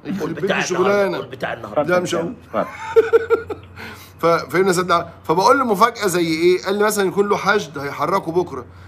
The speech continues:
Speaker 1: فأنا بقول له الكلام ده ما بينفعش في الانتخابات دي إلا لو في يوم أجازة يو-، ويوم عمل،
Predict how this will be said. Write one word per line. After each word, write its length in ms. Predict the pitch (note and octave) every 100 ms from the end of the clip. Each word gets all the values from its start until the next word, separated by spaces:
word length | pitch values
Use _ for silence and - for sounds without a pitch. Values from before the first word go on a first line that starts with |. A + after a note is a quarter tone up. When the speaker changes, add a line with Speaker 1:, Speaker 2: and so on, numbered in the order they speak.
| -
Speaker 1:
فأنا 160 | D#3+ F3
بقول 180 | G3+ B3
له 60 |
الكلام 360 | B3 G3 A3 A3+
ده 80 | G#3
ما 100 | F#3
بينفعش 540 | E3 D3+ F3 G3+ F#3
في 100 | D3+
الانتخابات 520 | D3+ D3 C#3+ C#3+ F3+
دي 220 | E3 F#3
إلا 100 | F#3
لو 140 | E3 D3
في 160 | A#2
يوم 160 | F#3 F#3
أجازة 500 | C#3 C#3+ E3 E3 E3+ E3+ - -
يو-، 180 | D3+ D3+ C#3+
ويوم 260 | D3 F3+
عمل، 360 | D#3+ D#3+ D3+ A#2